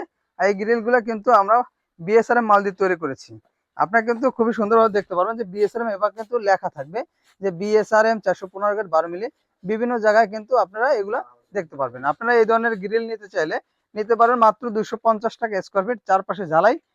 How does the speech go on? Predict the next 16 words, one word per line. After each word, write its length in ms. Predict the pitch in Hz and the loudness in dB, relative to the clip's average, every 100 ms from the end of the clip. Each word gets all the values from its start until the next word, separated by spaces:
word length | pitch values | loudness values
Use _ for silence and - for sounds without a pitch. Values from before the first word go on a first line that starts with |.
| _ | _
এবং 220 | 202 226 214 | -4 -4 -4
তিন 160 | 226 220 | -4 -4
ইঞ্চি 220 | 214 226 | -4 -6
গ্যাপ 220 | 165 156 131 | 0 0 0
দিয়ে। 260 | 123 104 90 _ _ _ _ _ _ _ _ _ _ _ _ - | -6 -14 -16 _ _ _ _ _ _ _ _ _ _ _ _ -2
তো 100 | 220 | -2
প্রিয় 220 | 202 254 | 0 2
দর্শক 240 | 254 - 269 | 4 4 2
বন্ধুরা, 420 | 262 226 185 233 - _ _ _ _ - | 2 6 6 4 0 _ _ _ _ 2
আপনারা 680 | 180 - 247 247 214 220 320 _ _ _ _ _ | 2 4 8 10 10 8 2 _ _ _ _ _
অনেকেই 440 | 208 226 233 262 233 | 4 4 4 2 6
জানতে 340 | 220 214 233 | 6 6 2
চান 220 | 233 208 | 2 0
যে, 80 | 190 | 4
"ভাই, 160 | 202 214 | 6 6
আমাদের 260 | 214 220 | 6 2